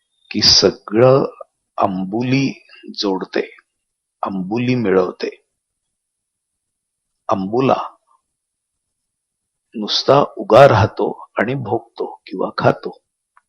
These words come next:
आंबुली म्हणजे पत्नी आणि आंबुला म्हणजे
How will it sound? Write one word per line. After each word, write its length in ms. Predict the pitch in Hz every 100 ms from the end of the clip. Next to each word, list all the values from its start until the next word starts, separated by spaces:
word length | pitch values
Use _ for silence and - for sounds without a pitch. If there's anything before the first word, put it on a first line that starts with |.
| _ _ _ -
आंबुली 500 | 101 95 98 117 131
म्हणजे 320 | 127 117 113
पत्नी 460 | - 104 - - 98
आणि 220 | 92 92
आंबुला 560 | 92 85 87 98 113 127
म्हणजे 600 | - - - 180 101